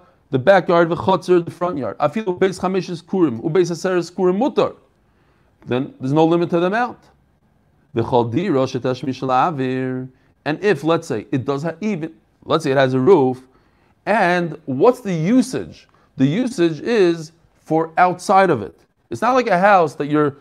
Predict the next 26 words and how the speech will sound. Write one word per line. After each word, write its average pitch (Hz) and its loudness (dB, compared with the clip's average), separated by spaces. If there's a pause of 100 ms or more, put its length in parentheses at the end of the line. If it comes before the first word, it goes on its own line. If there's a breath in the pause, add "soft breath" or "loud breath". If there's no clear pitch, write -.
the 143 -2
usage 202 2
is, 160 6 (340)
"I 123 4
wanna 180 4
go 170 2
to 156 0
sleep 254 -2
here, 175 -2 (300)
I 113 -2
wanna 147 2
eat 262 0
here." 147 0
No. 208 0 (580 soft breath)
The 123 -6
usage 208 0
is 202 6 (100)
for 180 0
outside. 156 4
Kigoin, 156 2
for 190 0
instance, 156 -4 (220 soft breath)
burganim 139 4
shebasadais. 135 -6 (1900)
A - 2
little 170 6